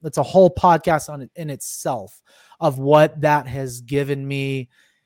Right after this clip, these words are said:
However, I, I think it also is part of the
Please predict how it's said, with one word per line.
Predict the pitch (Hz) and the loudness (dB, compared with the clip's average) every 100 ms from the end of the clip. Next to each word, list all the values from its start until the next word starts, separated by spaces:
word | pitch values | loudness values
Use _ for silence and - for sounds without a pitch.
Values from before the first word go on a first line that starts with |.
| _ _ _ | _ _ _
However, | _ - 175 208 190 143 120 113 - _ _ _ _ - | _ 2 4 6 4 2 -4 -8 -18 _ _ _ _ 0
I, | 160 160 156 | 2 2 -2
I | 160 151 | -4 -4
think | - 185 185 | -2 -2 -2
it | 190 175 - | -4 -6 -2
also | 151 160 - 180 | 0 0 0 -4
is | 160 135 | -2 -6
part | - - 170 170 | -6 2 2 2
of | 160 147 131 123 127 | -2 -4 -4 -8 -6
the | 139 135 | -2 -4